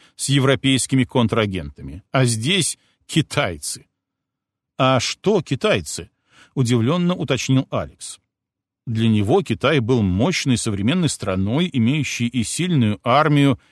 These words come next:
и немалое влияние в мире, а также древнюю и богатую историю. Он в своё время столько китайских боевиков пересмотрел, так что столь открыто выраженное собеседником пренебрежение к этой стране ему было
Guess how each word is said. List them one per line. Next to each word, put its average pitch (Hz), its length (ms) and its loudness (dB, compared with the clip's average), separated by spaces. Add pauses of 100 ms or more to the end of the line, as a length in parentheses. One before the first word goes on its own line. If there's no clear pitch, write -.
(180)
и 117 120 4
немалое 117 460 4
влияние 107 480 2
в 90 120 -4
мире, 135 440 2 (380)
а 92 100 -6
также 107 340 -2
древнюю 95 500 -2
и 123 100 -6
богатую 107 460 -2
историю. 135 520 -4 (760)
Он 175 180 4
в 139 60 -2
своё 131 320 2
время 160 240 4
столько 156 360 0
китайских 135 600 0
боевиков 117 560 2
пересмотрел, 135 760 -4 (400)
так 156 220 2
что 151 200 0
столь 165 460 0
открыто 151 480 0
выраженное 135 480 2
собеседником 139 840 0
пренебрежение 135 800 2
к - 60 -10
этой 123 220 0
стране 107 400 0
ему 147 320 0
было 160 380 -2